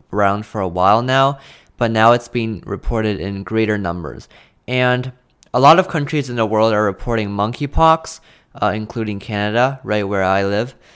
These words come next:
So that's, uh, pretty scary. And however, these cases are most frequent or most reported in Africa. Now, currently, uh, researchers are still doing a lot of research on the virus since,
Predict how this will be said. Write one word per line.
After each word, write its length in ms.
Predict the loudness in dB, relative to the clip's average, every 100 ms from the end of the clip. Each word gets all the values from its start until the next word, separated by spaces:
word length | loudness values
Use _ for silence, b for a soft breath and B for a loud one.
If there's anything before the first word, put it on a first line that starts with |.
| b
So 260 | -14 -8 -2
that's, 380 | 0 -2 -4 -6
uh, 240 | -4 -4
pretty 240 | -8 -12
scary. 480 | -12 -10 -4 -2 -4 -6 b b b b b _
And 340 | 0 2 2
however, 480 | -2 2 4 4 2
these 380 | -2 -2 -2 -4
cases 560 | -6 -2 -2 -2 -4 -2
are 260 | 0 0
most 460 | 0 0 -2 -4 -12
frequent 640 | -8 -6 -6 -4 -4 -4 -4
or 240 | -4 -2
most 320 | -2 -6 -6
reported 680 | -10 -8 0 2 4 2 0
in 280 | -8 -10 -4
Africa. 560 | -2 -2 -4 -14 -16 -20 B B B B B B
Now, 200 | 0 0
currently, 600 | 0 -2 0 2 2 4
uh, 160 | 4 2
researchers 680 | 2 -2 -2 -6 -2 -4 0
are 140 | -2
still 320 | -4 -2 -2
doing 420 | -2 -4 -4 -4
a 60 | -4
lot 220 | -2 -2
of 120 | -4
research 480 | -8 -8 -6 -6 -6
on 100 | -8
the 80 | -6
virus 440 | 0 2 2 0
since, 420 | -4 -6 -8 -10